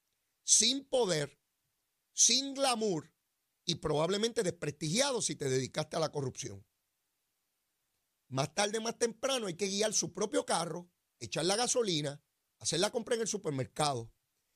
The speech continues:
Algunos se toman el Kool-Aid y se creen que van a estar allí toda la vida y que pueden imponer. Usted ve los prepotentes, los hay en todos los partidos, ¿sabe? En todos los partidos hay, ¡ah! ¡Ah! ¡Ah! ¡Ah!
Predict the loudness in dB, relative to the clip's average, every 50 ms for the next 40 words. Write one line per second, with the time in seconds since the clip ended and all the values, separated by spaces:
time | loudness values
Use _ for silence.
0 | _ _ _ _ _ 0 0 0 0 -2 0 0 2 0 0 -2 -2 -2 0 0
1 | 0 0 0 0 0 0 -2 -2 -4 -2 -4 -2 0 2 2 2 2 0 -6 _
2 | _ _ _ _ 0 2 4 4 4 2 2 0 0 0 -2 -4 -4 -2 -2 -4
3 | -4 -2 0 0 0 0 0 -4 -4 _ -2 0 2 2 0 0 0 0 0 0
4 | -2 -6 -6 _ _ _ _ _ _ _ _ _ _ _ _ _ -8 -2 -2 -2
5 | 0 2 2 2 2 2 -2 -6 -6 -4 -4 -4 -4 -4 _ -10 -4 -2 0 0
6 | 0 0 -2 -4 -2 -4 -2 -2 -4 -2 -2 -4 -2 -2 -2 0 0 0 0 -2
7 | -2 -2 -2 -2 -2 -2 -4 -8 -8 -6 -4 -2 -2 0 0 0 -2 -2 0 0
8 | 0 0 2 0 0 0 0 -2 -4 -2 0 2 2 2 2 2 2 4 4 4
9 | 2 2 2 2 2 0 -2 -6 -4 -2 0 2 2 2 4 2 2 2 2 2
10 | 2 2 2 2 2 2 2 2 2 2 2 0 -2 -4